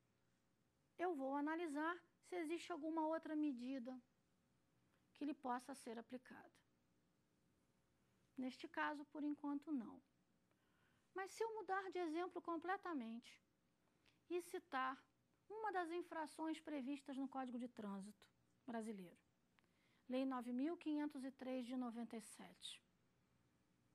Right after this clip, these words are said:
Suponhamos que nós estejamos falando agora da infração de homicídio culposo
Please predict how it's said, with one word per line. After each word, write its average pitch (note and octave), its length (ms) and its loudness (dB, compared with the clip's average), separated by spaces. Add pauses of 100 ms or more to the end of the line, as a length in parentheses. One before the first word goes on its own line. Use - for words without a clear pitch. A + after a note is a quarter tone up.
(320)
Suponhamos B3 680 0
que E4 120 -6
nós C#4 240 2
estejamos A#3+ 540 -4
falando G#3+ 380 -6
agora B3+ 460 0 (1000)
da C#4+ 140 2
infração D4+ 480 0
de E4+ 80 -2
homicídio E4 420 -2
culposo C4 640 0